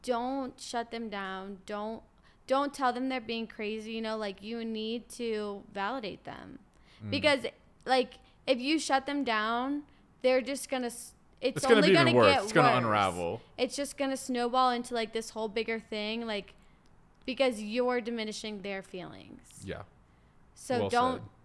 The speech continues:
Speaker 1: don't do that.
Speaker 2: Mm-hmm.
Speaker 1: There's something else I was gonna say, but I forgot.
Speaker 2: Well, if you think about it, we'll bring it up on the sixteenth episode.
Speaker 1: Well, no, I had, it was important. Oh, okay. So my things. Make a plan.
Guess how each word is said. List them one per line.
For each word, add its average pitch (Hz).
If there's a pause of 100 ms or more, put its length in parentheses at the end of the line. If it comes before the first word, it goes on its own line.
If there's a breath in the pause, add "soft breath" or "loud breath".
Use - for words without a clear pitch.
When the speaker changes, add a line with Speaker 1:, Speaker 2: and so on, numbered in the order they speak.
(100)
Speaker 1:
don't 220
do 190
that. 107 (500)
Speaker 2:
Mm-hmm. 95 (720 soft breath)
Speaker 1:
There's 202
something 208
else 180
I -
was -
gonna -
say, -
but -
I -
forgot. 73 (1300)
Speaker 2:
Well, 127
if 123
you 131
think 123
about 87
it, 82
we'll 98
bring 95
it 90
up 85
on 85
the 85
sixteenth -
episode. - (180)
Speaker 1:
Well, 277
no, 294
I 226
had, 240
it 247
was 247
important. 214 (760 loud breath)
Oh, 262
okay. 220 (160 soft breath)
So -
my 330
things. 220 (640)
Make 254
a 285
plan. 196